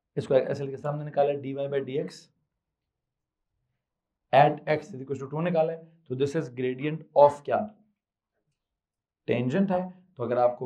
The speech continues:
gradient of नॉर्मल निकालना है तो माइनस थ्री ओवर टू हो जाएगा।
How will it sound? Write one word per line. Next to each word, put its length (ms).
gradient 320
of 200
नॉर्मल 360
निकालना 300
है 60
तो 100
माइनस 420
थ्री 140
ओवर 180
टू 80
हो 80
जाएगा। 260